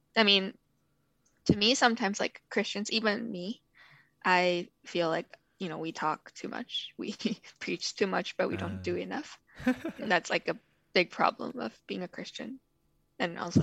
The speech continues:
Speaker 1: I mean, yeah, being a human too, but especially for Christians. Then you do see people, like, Christians in any communities. Like, you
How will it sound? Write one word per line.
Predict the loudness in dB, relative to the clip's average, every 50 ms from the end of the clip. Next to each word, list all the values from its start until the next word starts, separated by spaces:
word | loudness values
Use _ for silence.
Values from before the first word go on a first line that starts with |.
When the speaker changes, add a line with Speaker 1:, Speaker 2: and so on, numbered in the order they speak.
| 2 0
Speaker 1:
I | -8
mean, | -8 -8 -8 -10 -12 -14 -8
yeah, | -6 -4 -4 -4 -4 -6
being | -6 -6 -6
a | -8 -10 -12 -20 _ _ -14
human | -14 -12 -12 -10
too, | -10 -10 -8
but | -8 -8 -10 -10 _ _ -14 -4 -2
especially | -2 0 2 0 0 0 -2 -6 -6
for | -6 -8
Christians. | -10 -10 -8 -8 -8 -8 -10 -12 -14 -14 -16 -20 _ _ 0 4
Then | 4 4 4 4
you | 0 -4 -4
do | -2 -2 -4 -2
see | -4 -8 -6 -6 -6 -6 -6 -8 -12 _ -16
people, | -14 -14 -14 _ -14 -16 -8 -4
like, | -4 -4 -4 -2
Christians | -4 -4 -4 -4 -8 -8 -10 -10 -12 -14 -10 -10
in | -10 -10 -10 -12 -16 -18 _ _ _ _
any | -4 -4 -4 -4 -10
communities. | -12 -10 -10 -10 -10 -10 -10 -10 -8 -6
Like, | -6 -6 -4
you | -6 -6 -6 -6 -6 -8